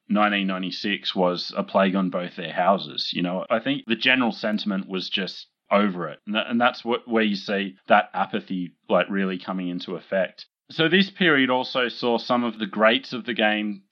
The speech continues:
coming out and talking about everything that was happening in rugby league at the time. One of those was Kevin Humphreys, who had been keeping it pretty low-key since the early eighties when he left the league.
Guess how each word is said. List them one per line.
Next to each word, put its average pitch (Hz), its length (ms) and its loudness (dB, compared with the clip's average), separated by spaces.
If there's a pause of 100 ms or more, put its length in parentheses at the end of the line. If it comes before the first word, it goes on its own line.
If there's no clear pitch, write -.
coming 113 300 2
out 107 280 2
and 113 240 0
talking 127 380 2
about 110 200 4
everything 110 400 -4
that 110 80 -12
was 104 160 -8
happening 107 480 0 (140)
in 127 160 2
rugby 113 280 0
league 107 200 -2
at 110 80 -10
the 113 60 -16
time. 127 440 -2 (240)
One 156 160 4
of 226 80 4
those 180 200 2
was 131 140 -4
Kevin 120 300 0
Humphreys, 113 540 -2
who 110 340 -2 (360)
had 151 180 0
been 151 180 4
keeping 170 340 2
it 117 140 4 (220)
pretty 139 240 4
low-key 117 500 4
since - 640 -8
the 123 180 2
early 117 220 4
eighties 127 360 0
when 117 140 -6
he 113 60 -2
left 117 260 -2
the 117 100 -6
league. 120 340 -4